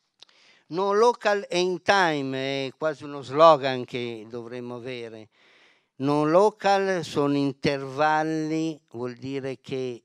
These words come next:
i famosi quanti, che poi accenneremo, sono intervalli in relazione di, tra loro, intervalli di spazio, intervalli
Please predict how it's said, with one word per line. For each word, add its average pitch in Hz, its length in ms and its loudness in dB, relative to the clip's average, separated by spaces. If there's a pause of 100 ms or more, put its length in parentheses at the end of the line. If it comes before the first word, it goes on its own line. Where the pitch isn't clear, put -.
(100)
i 110 240 -18
famosi 127 600 -4
quanti, 139 760 -2
che 101 160 -16
poi 104 220 -12
accenneremo, 123 880 -10 (460)
sono 156 300 -2
intervalli 170 1080 2
in 180 300 2
relazione 165 960 2
di, 151 220 -14
tra 139 200 -6
loro, 143 340 0
intervalli 123 520 -4
di 120 100 -18
spazio, - 720 -12 (340)
intervalli 160 800 -4